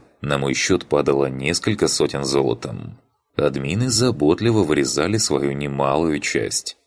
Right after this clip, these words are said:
Хорошо, хоть браслет Анунаха налогом не обложили, но злоупотреблять бартером явно не стоит. Репортёры предложили три тысячи за интервью, что переводило его в разряд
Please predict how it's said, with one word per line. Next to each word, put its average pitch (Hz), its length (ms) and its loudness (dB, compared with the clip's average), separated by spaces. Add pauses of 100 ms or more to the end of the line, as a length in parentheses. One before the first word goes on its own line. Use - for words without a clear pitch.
(100)
Хорошо, 80 500 2
хоть 92 220 -2
браслет 87 480 2
Анунаха 90 680 0
налогом 73 560 2
не 69 80 -4
обложили, 69 760 -2 (140)
но 69 200 -2
злоупотреблять 67 800 0
бартером 71 540 0
явно 67 400 -2
не 67 120 -8
стоит. - 520 -6 (400)
Репортёры 76 720 2
предложили 92 640 0
три 98 200 0
тысячи 85 500 -2
за 87 220 2
интервью, 87 640 0 (220)
что - 280 0
переводило 69 680 2
его 69 260 2
в 65 60 -2
разряд 69 500 0